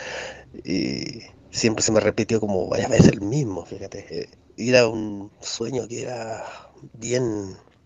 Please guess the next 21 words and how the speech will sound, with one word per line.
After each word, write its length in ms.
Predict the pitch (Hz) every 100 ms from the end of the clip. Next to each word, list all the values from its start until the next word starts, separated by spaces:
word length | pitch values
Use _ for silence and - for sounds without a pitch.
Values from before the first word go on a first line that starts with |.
| - - - -
eh, 600 | 110 98 95 98 98 87 - - -
como 180 | - 120
desconcertante, 720 | 101 110 - 101 131 151 -
pero 120 | 113
también, 500 | 110 107 110 - - - 104
no 80 | 98
sé, 180 | 131 120
me, 440 | - 107 101 - - - _ _ _ - -
me 160 | 107
sacaba 400 | - - - 127
de, 280 | 127 120 - - - - - - - - - - - - _ _ _ - - - _
<laughs> 340 | _ _ -
me 80 | -
sacaba 360 | - 127 123 117
de 600 | 117 120 135 117 - - - - - - _ - - _
esto 220 | - - -
de, 540 | 110 107 - - - - 107
me 60 |
ponía 160 | 117 123
intranquilo, 600 | 120 104 98 147 117 - - -
¿ya? 140 | 131